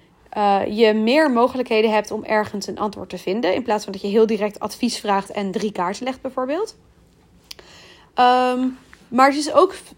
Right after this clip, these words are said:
soms iets meer een zoektocht, omdat je meer zelf moet gaan ontdekken van, "Oké, maar welke kaart geeft mij dan concreet dat advies?" Maar wat ik er wel mooi aan vind, en wat ik denk dat, ehm, sommige mensen die kaarten leggen nog wel lastig vinden,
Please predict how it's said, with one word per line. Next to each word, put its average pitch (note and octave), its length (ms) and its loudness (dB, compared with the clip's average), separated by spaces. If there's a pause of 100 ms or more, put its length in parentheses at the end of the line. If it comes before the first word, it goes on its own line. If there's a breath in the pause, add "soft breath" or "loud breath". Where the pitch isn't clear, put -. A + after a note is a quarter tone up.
soms C#4+ 300 -2
iets D#4 200 -4
meer C4 140 2
een A#3+ 80 0
zoektocht, A3+ 460 0
omdat A3 280 -2
je A3+ 120 -2
meer B3 300 0
zelf A3+ 360 4
moet C4+ 180 -2
gaan G#3+ 360 -2 (540)
ontdekken B3 580 2
van, A3+ 120 -2
"Oké, A3+ 180 0
maar A3+ 140 0
welke B3 300 4
kaart A3 260 4
geeft D#4 300 0
mij G#3+ 120 0
dan G3 140 -2
concreet G3 400 -4
dat F3 140 -8
advies?" - 520 -12 (920 loud breath)
Maar A#3 120 4
wat B3 100 2
ik B3+ 80 -2
er A3+ 60 2
wel G3 140 -2
mooi G3 220 2
aan D4 100 4
vind, E4+ 380 0
en G#3+ 260 -6 (140)
wat G3+ 180 -2
ik G3 80 -6
denk G3 200 0
dat, - 360 -8
ehm, F#3+ 540 -8 (720)
sommige A#3+ 300 -2
mensen A3+ 220 -2
die G#3 100 -4
kaarten G#3 340 2
leggen G3+ 200 0
nog G3 120 -8
wel F#3 100 -2
lastig G3 360 -2
vinden, C4 360 -2